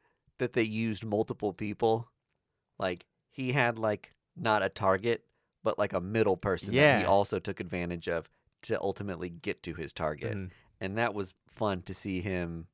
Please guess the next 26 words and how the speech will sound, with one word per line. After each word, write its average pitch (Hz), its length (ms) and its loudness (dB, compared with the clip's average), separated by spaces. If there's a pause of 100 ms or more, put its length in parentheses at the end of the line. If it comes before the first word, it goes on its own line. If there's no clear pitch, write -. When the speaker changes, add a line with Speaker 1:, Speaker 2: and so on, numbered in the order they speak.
(280)
Speaker 1:
preying 95 340 0
on 85 140 -4
that 87 200 -2
person's, 82 600 -6 (300)
um, 80 480 -6 (420)
life 85 240 -4
experiences - 840 -10 (720)
as 87 180 -10
well. 76 340 -4 (280)
Speaker 2:
This 120 260 0
is 143 80 0
a 120 60 2
value 101 340 4
buy 98 200 4
book 95 340 -4
because 95 400 -4
there 101 220 -2
is 92 120 -4
a 95 80 -4
lot 92 320 -4 (120)
in 95 120 -8
here. 98 260 -8
A 90 60 -4
lot 101 100 4
of 110 80 4
words, 98 480 0